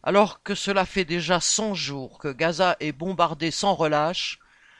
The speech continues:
la Cour internationale de justice, C I J, examine la plainte déposée par l'Afrique du Sud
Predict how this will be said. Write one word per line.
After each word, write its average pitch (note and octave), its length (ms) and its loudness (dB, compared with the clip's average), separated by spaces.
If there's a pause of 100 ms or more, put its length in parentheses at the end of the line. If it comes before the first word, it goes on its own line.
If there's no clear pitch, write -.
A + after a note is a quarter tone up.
(160)
la C#3+ 160 -2
Cour G#3 260 -6
internationale F#3 920 0
de D3+ 160 0
justice, F3+ 880 -6 (640)
C - 480 0 (160)
I D3+ 180 -10
J, F3+ 460 -4 (560)
examine F#3 680 2
la D3 120 0
plainte G3 340 -2
déposée F3+ 480 -2
par C#3+ 160 0
l'Afrique E3+ 340 -2
du D3 160 -8
Sud E3+ 480 -8